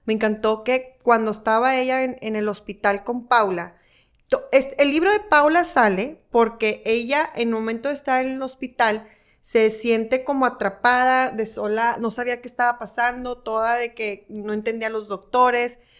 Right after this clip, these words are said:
Tenían muy bu-, o sea, gracias a Dios tenía una posición económica que le podían dar los mejores tratamientos a la, a la, a la hija. Y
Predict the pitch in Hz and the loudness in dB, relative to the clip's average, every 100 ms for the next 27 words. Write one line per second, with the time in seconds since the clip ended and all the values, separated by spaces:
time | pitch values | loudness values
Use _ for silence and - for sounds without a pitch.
0 | - - - 233 240 277 330 320 294 254 | -20 -4 4 4 4 2 2 2 2 -2
1 | - 220 208 196 202 254 285 262 254 247 | -2 0 0 2 2 0 0 -2 -2 -2
2 | 247 226 226 233 233 220 226 233 220 208 | -2 -2 -2 -2 -4 -4 -4 -6 -6 -6
3 | 196 185 208 220 233 226 226 202 226 220 | -4 -4 -4 -6 -6 -6 -8 -6 -4 -4
4 | 254 247 214 202 220 220 214 196 180 - | -6 -10 -8 -10 -10 -6 -4 -2 -2 -4
5 | 180 175 170 - 175 175 190 - 202 285 | -10 -8 -10 -10 -12 -10 -10 -6 -6 -6
6 | - - - _ - 226 220 220 - | -16 -20 -20 _ -8 -4 -4 -6 -10